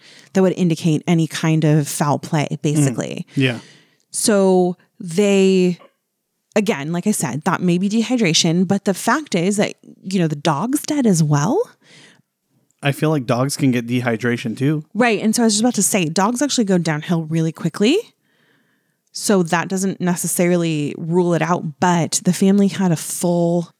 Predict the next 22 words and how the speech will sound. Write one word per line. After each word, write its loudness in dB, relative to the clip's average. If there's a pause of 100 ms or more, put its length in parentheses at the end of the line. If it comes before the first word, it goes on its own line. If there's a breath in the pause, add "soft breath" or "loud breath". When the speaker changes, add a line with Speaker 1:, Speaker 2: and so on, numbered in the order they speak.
(120)
Speaker 1:
the 2
family 2
had 2
a 2
full, 2
like, 2
Camelback 0
backpack -2
full 2
of 0
water. -2 (1080)
Speaker 2:
Hmm. 2 (260)
Speaker 1:
So 0
I'm 2
not 2
sure 2
how 2
they 0
possibly 0
would 2
have -6 (100)
dehydrated. 0